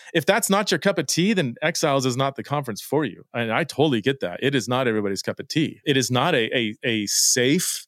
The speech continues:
it's not a safe space, <laughs> quite honestly. Like, intellectually, like, y-, you have to come in and, and evaluate what people are thinking, because there's gonna be different viewpoints represented. So, and I think he's, of all the sixteen speakers or so, I'm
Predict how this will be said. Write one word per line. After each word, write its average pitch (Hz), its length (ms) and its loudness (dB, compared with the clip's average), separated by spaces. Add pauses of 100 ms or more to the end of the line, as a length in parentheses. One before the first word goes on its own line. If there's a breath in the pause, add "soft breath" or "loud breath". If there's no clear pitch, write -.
it's 139 100 2
not 220 120 2
a - 20 0
safe 135 240 2
space, - 480 2
<laughs> - 140 -6
quite - 120 -2 (140)
honestly. - 720 -4 (300 loud breath)
Like, 165 120 2
intellectually, 165 600 4
like, 131 180 0
y-, 156 60 -6
you 147 320 0
have 156 240 -2
to 143 100 0
come 131 280 -2
in 139 180 0
and, 120 160 0
and 127 220 -4 (180 loud breath)
evaluate 127 580 2
what 117 140 -2
people 117 260 0
are 104 120 0
thinking, 170 520 -4 (120)
because 110 560 0 (260)
there's 113 160 0
gonna 113 140 0
be 107 100 -2
different 101 220 -6
viewpoints 104 340 -8
represented. - 460 -10
So, 131 200 2 (280 loud breath)
and 143 80 2
I - 20 -4
think 311 240 0
he's, 202 480 2 (180)
of 131 140 0
all 156 240 2
the 147 100 0
sixteen - 760 0
speakers 139 520 0
or 113 120 -2
so, 113 640 2
I'm 104 140 -8